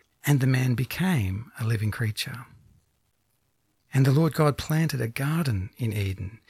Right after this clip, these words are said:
in the east, and, and there he put the man whom he had formed. And out of the ground the Lord God made to spring up every tree that is pleasant to the sight and good for food. The tree of life was in the midst of the garden, and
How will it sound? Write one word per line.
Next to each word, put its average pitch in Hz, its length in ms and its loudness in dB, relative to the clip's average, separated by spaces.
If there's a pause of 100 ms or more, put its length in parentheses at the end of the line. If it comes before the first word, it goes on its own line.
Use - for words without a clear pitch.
(200)
in 165 120 6
the 143 100 6
east, 127 420 -2
and, 127 220 0 (100)
and 123 140 2
there 190 360 2 (300)
he 143 160 0
put - 380 -4
the 170 80 0
man 107 500 2 (100)
whom 127 140 0
he 123 140 0
had 120 120 -2
formed. 113 600 -4 (1120)
And 123 140 -6
out 156 200 4
of 147 100 -4
the 143 60 0
ground 143 560 2
the - 200 -8
Lord 131 300 0
God 135 300 0
made 135 480 0
to - 220 -6
spring 160 360 2
up 120 260 -2
every 160 360 2
tree 180 340 0
that 127 140 0
is 110 120 -2
pleasant 156 400 -2
to 147 100 -6
the 131 100 -4
sight 151 360 -2
and 120 180 -4
good 147 180 -2
for - 160 -4
food. 127 580 -6 (920)
The 127 80 0
tree 175 240 4
of 127 120 2
life 165 460 0
was 123 200 -2
in 120 100 2
the 113 60 2
midst 123 280 0
of 120 60 -2
the 117 60 0
garden, 113 480 4
and 131 240 0